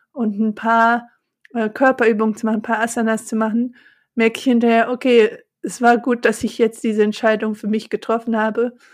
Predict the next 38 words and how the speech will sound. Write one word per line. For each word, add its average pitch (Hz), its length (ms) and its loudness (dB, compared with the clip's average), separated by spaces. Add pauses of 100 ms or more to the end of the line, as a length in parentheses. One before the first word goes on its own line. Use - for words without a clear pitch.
(200)
und 220 140 0
mich 214 200 -2
da 208 180 -2
auch, 214 420 -4
ähm, 208 640 -4
ja, 208 300 -2 (420)
vielleicht - 380 -8
überwunden 214 720 -4
ist 202 260 -10
ein 208 220 -8
großes 220 320 -2
Wort, 254 180 0
aber 208 220 -2
halt 208 300 -6 (320)
das 233 180 -6
für 262 140 -2
mich 262 260 0
gemacht 233 340 -2
habe 226 140 -2
und 220 80 -2
mir 226 120 0
die 226 160 -4
Zeit 214 440 -2
für - 140 -6
mich 233 320 0
genommen 190 440 -6
habe." 202 380 -6 (640)
Und, 208 520 0
ähm, 208 260 -4
das 208 200 -2
vielleicht 202 400 -4
auch 196 100 -10
für - 120 -10
dich 214 220 -6
nochmal 208 300 -2
zu - 140 -16
gucken, 214 400 -4
was - 320 -8